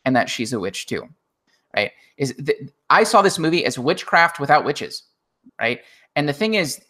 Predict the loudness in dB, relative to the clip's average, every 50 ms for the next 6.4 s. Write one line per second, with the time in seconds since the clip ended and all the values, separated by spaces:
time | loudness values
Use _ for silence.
0 | _ _ _ _ -4 -2 -2 -2 -4 -6 _ _ _ _ -8 -8 -6 -4 0 2
1 | 2 4 4 2 0 -2 -2 -2 -2 -2 0 0 0 0 0 0 0 -2 -2 0
2 | 2 4 4 4 4 4 4 2 2 2 0 -2 -2 -2 -6 -6 -8 -10 -12 -16
3 | _ _ _ _ _ _ _ 0 4 6 8 8 8 8 8 6 4 4 6 6
4 | 6 6 6 6 6 6 6 6 6 6 4 6 6 6 6 6 2 0 0 0
5 | 2 4 6 8 6 6 6 4 4 4 4 2 0 0 0 -4 -10 -8 -8 -8
6 | -10 -4 0 0 0 0 0